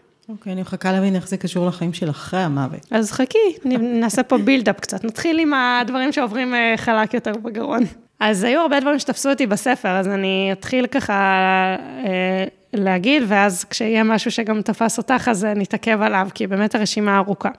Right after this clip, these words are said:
Speaker 2: תראי, זה לא סוד, ודיברנו על זה כבר ב-, בינינו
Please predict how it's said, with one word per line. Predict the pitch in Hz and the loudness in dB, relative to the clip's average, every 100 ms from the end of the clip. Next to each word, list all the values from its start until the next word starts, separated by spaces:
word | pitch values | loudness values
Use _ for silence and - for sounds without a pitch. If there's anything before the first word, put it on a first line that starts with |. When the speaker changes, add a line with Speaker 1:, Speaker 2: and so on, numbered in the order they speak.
| _ _ | _ _
Speaker 2:
תראי, | - 277 277 | 0 2 2
זה | 190 | 2
לא | 220 269 | 0 0
סוד, | - 240 226 | 0 -2 0
ודיברנו | 208 190 202 254 | -2 0 0 0
על | |
זה | 208 | -2
כבר | 208 196 | -2 -2
ב-, | 196 196 202 208 214 302 330 _ 196 | 0 -2 -2 -4 -6 -10 -16 _ -4
בינינו | 202 202 233 262 330 | 0 2 2 2 2